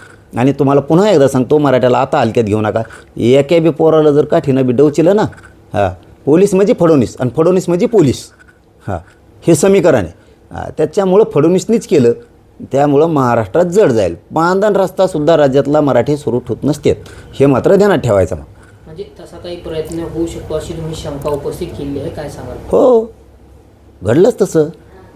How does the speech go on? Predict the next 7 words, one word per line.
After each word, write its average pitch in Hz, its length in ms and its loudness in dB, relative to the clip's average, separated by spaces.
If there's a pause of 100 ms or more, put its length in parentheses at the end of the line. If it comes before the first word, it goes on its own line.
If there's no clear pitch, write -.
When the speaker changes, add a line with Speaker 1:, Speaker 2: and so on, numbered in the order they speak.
Speaker 1:
याच्यापेक्षा 160 480 0
काय 202 200 0
शांततेत 185 500 0
करायचं 165 240 2
होतं 135 140 0
आम्ही 135 160 2
आंदोलन 110 380 0